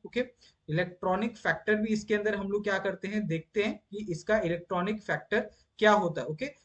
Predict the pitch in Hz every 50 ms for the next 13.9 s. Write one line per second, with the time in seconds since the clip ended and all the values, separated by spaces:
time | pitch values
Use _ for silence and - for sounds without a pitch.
0 | _ _ _ - 170 214 262 - - 214 208 233 233 247 247 247 - - 262 277
1 | - - - _ - 175 170 175 180 175 180 180 196 202 214 208 175 175 175 175
2 | 175 - 196 196 208 208 208 247 233 220 - - _ - 190 196 170 170 170 -
3 | 185 190 - 202 196 196 214 214 208 196 170 160 170 165 160 156 - - - -
4 | _ _ _ _ _ 226 214 208 180 - - 269 254 254 226 233 247 220 214 208
5 | 208 220 214 214 185 180 180 180 233 220 226 220 226 233 - 233 226 220 - -
6 | 185 165 165 - 240 220 - - 180 165 - - 208 196 190 180 170 156 170 247
7 | 262 - _ _ _ _ _ _ _ _ _ _ _ _ _ _ _ _ - 170
8 | 165 160 - - 185 185 196 240 - - 196 170 - - 202 196 196 - 175 170
9 | 196 - - - _ _ _ - - - - 185 185 185 202 233 220 208 190 208
10 | 214 - - _ - - - - 185 185 208 247 262 - - 240 233 233 220 175
11 | - - - 220 208 190 175 160 180 202 214 - - _ _ - - 196 185 -
12 | - 254 226 226 220 220 226 233 247 285 - - - 156 185 185 196 214 214 214
13 | 208 202 196 196 190 185 208 240 302 262 180 180 180 - 190 175 185 254